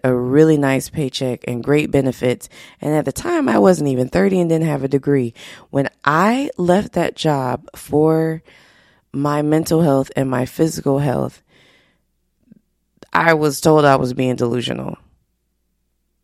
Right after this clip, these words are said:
And at the time, the only thing I had for me once I, when I left that job was that I was teaching fitness and doing holistic health coaching.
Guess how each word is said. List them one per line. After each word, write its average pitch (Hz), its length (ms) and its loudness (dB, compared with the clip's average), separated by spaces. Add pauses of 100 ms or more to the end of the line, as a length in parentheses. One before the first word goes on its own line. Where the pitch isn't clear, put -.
(640)
And 147 200 -2
at - 180 -2
the 135 100 -6
time, 160 400 -4
the 147 120 -4
only 143 200 -2
thing 139 180 -6
I 131 80 -4
had 131 240 -4
for - 360 -2
me 151 400 -2 (640)
once 156 220 2
I, 143 220 2
when 143 180 -2
I 139 80 -2
left 147 300 0
that 135 160 -2
job 127 260 0
was 123 120 -6
that 123 120 0
I 120 80 0
was 120 140 -6
teaching 131 340 -8
fitness 127 640 -4
and 127 560 -4
doing 123 380 -4
holistic 123 420 -4
health 127 240 -2
coaching. - 480 -8